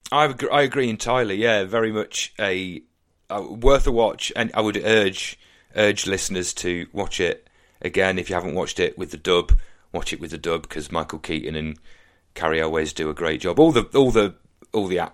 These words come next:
a-, voice actors in, in the dub are great. It's a real, real good one, especially the,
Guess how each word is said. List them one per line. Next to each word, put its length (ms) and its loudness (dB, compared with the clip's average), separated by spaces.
a-, 180 -10
voice 260 -2
actors 360 -6
in, 220 -4
in 140 -8
the 100 -6
dub 200 -4
are 40 6
great. 340 0
It's 200 -8
a 40 -8
real, 360 -6
real 200 -4
good 180 -6
one, 180 -4
especially 520 -2
the, 360 -6